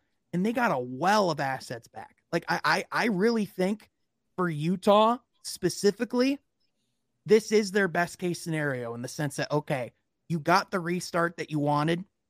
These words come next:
You have a plethora of picks to work with from two teams <laughs> that very well could screw this up. So, like,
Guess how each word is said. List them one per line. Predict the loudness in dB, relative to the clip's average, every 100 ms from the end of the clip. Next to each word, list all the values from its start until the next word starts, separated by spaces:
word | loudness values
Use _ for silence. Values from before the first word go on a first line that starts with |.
| _ -4
You | 0
have | 0
a | -2
plethora | -6 0 0 2 0 0
of | 0
picks | -4 -4 -6
to | -2
work | -2 -2 -2
with | 0 0 -2 _ _ _ _
from | -2 -2
two | 0 0 0
teams | 0 0 2 0 -2 -8 _
<laughs> | -4
that | -4 -4 -2
very | 0 2 0
well | 4 2 0
could | 2 6 6
screw | 4 -8 -10 -8 -2
this | 2 2 4
up. | 4 4 _ _ _ _ _ _ _ -2
So, | 6 8
like, | 6 4